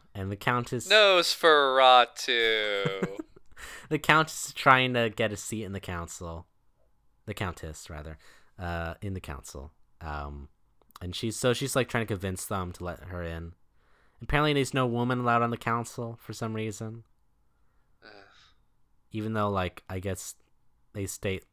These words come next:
Speaker 1: a bit at, right after the scene.
Speaker 2: Could we, could we also read some political leanings into
Speaker 1: Hmm?
Speaker 2: this on, on the
Speaker 1: Maybe.
Speaker 2: part of Leigh Scott,
Speaker 1: Maybe.
Speaker 2: perhaps?
Speaker 1: Maybe.
Speaker 2: The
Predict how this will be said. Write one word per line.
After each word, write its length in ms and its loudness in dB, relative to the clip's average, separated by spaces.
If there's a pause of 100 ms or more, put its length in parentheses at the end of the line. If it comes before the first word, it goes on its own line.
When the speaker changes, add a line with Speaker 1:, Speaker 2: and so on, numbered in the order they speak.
(120)
Speaker 1:
a 40 -12
bit 240 -10 (220)
at, 160 -2
right 160 6
after 140 -2
the 120 -8
scene. 560 -4 (760)
Speaker 2:
Could 200 -2
we, 240 0
could 240 -12
we 120 2
also 380 2
read 220 -6
some 100 -12
political 500 -8
leanings 520 -8
into 140 -8
Speaker 1:
Hmm? 120 -2
Speaker 2:
this 260 -2
on, 120 -2
on 60 -10
the 60 -2
Speaker 1:
Maybe. 300 -2
Speaker 2:
part 240 0
of 160 -6
Leigh 200 -2
Scott, 260 0
Speaker 1:
Maybe. 120 -2
Speaker 2:
perhaps? 380 -4
Speaker 1:
Maybe. 480 -2
Speaker 2:
The 460 -10